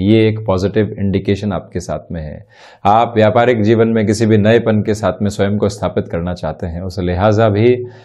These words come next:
इस समय की तीव्रता आपके साथ में है। ये ही वो समय अंतराल है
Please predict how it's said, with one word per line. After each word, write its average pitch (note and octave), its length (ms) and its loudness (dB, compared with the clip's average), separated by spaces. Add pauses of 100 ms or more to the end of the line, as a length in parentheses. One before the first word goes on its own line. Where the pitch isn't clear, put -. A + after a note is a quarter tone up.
(160)
इस F#2 140 -4
समय G2+ 200 4
की G2+ 100 2
तीव्रता G2+ 460 2 (380)
आपके G2+ 560 4
साथ G2 340 0
में A2+ 140 4
है। A#2 200 4 (300)
ये A2+ 200 6
ही B2 240 2 (180)
वो G#2 160 0
समय G#2+ 260 0
अंतराल G#2 460 2
है A#2 240 4